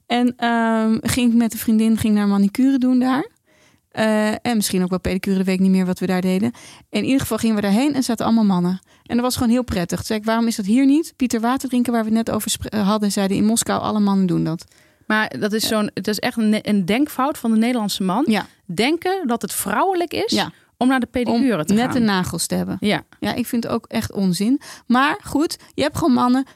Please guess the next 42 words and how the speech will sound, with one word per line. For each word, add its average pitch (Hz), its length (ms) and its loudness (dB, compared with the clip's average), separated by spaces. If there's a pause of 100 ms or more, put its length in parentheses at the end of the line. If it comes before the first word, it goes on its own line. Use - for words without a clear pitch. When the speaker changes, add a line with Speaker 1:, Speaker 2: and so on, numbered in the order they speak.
Speaker 1:
die 233 120 2
hun 220 100 4
nagels 220 300 0
misschien 214 260 0
niet 202 140 2
per 190 160 -2
se 185 120 -4
verzorgen, 254 520 0 (240)
maar - 180 0
die 233 120 2
er 214 160 -2
op 196 100 -6
zich 226 280 -2
n-, - 340 -4
niet 220 280 0
afstotelend 202 720 -2
uitzien. 190 540 -4 (240)
Maar 240 120 0
er 240 60 2
zijn 254 160 -2
ook 302 180 -2
mannen 220 280 2
bij, 226 140 -2
bij 233 200 0
wie 233 120 2
dat 214 120 -4
echt - 240 -4
is. - 340 -14
Speaker 2:
Ja. 208 160 -2
Speaker 1:
Bij 202 100 0
wie, 233 160 -2
die 214 160 -6
echt 269 320 -4 (120)
g-, - 260 -8
zulke 285 360 0
knobbels 254 640 0 (340)
met 208 120 -2
rode 247 360 2
etters, 254 460 -4
zwerende 247 460 0
etters 233 440 -4
erop. 202 340 -4